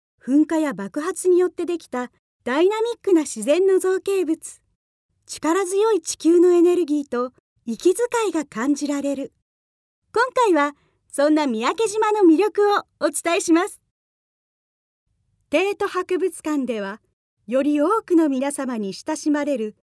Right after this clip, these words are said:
博物館づくりを目指しています。日本の伝統芸である歌舞伎の上映を、帝都歌舞伎博物館と題して定期的に実施しています。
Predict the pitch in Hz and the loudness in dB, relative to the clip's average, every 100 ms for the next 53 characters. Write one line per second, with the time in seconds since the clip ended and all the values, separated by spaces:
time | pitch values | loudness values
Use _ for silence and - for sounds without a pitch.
0 | _ - 208 311 359 403 - 381 381 370 | _ -16 -6 -2 0 -2 -2 2 2 2
1 | 370 294 277 240 226 269 - 233 214 196 | 0 2 0 -2 -4 -8 -6 -6 -4 -8
2 | 214 _ _ _ _ _ _ _ _ _ | -12 _ _ _ _ _ _ _ _ _
3 | _ 202 208 302 381 381 370 370 349 359 | _ -10 -4 0 2 2 2 4 2 2
4 | 359 302 294 262 240 202 - 202 269 311 | -2 0 -2 -2 -4 -6 -8 -6 -4 2
5 | 311 294 277 262 262 247 240 226 _ _ | 2 2 0 0 0 0 -2 -8 _ _
6 | _ _ _ _ - 359 330 208 196 _ | _ _ _ _ -4 -2 -2 -6 -10 _
7 | _ _ - 208 294 381 415 370 370 359 | _ _ -12 -4 -4 -4 -6 -4 -4 -4
8 | 359 - 311 285 247 262 277 - 220 226 | -6 -4 -2 -2 -4 -4 -8 -8 -10 -10
9 | _ _ _ - 277 381 - 415 370 370 | _ _ _ -2 -2 -2 -4 -4 2 2
10 | 285 311 - 302 - 294 277 247 285 - | 2 -2 -4 -8 -4 -2 -2 -2 -6 -12